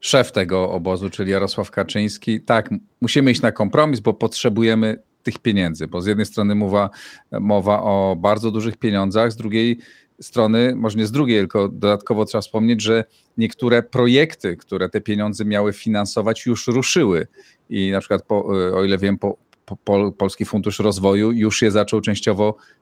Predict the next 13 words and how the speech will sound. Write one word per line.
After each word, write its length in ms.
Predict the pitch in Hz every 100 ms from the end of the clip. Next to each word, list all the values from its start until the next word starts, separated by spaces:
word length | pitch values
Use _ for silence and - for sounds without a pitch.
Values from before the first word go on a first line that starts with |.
| _
finansować, 760 | - 127 127 127 - 165 98 92
więc 180 | 95
ich 200 | 95 98
się 120 | - 110
nie 200 | 147 165
da 100 | 107
zatrzymać 420 | 98 - 95 95
i 60 |
teraz 200 | 90 98
te 80 | 104
pieniądze 380 | 101 104 104 107
trzeba 180 | - 104
będzie 240 | 104 104